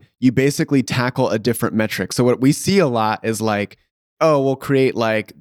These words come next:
the V P of marketing podcast or the demand gen podcast." And it's, like, just about general demand gen every time. You actually, which is super logical with Databox as a product,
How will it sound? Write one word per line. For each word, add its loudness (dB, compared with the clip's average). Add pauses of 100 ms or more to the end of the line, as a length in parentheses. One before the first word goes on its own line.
the 2
V 4
P 2
of 0
marketing 0
podcast -2
or 0
the 0
demand 0
gen 0
podcast." -4
And 0
it's, -4
like, -2
just -4
about -2
general 0
demand -2
gen -2
every -2
time. -2 (420)
You 4
actually, 0 (260)
which 0
is -2
super 0
logical -2 (180)
with -2
Databox 0
as -4
a -4
product, -2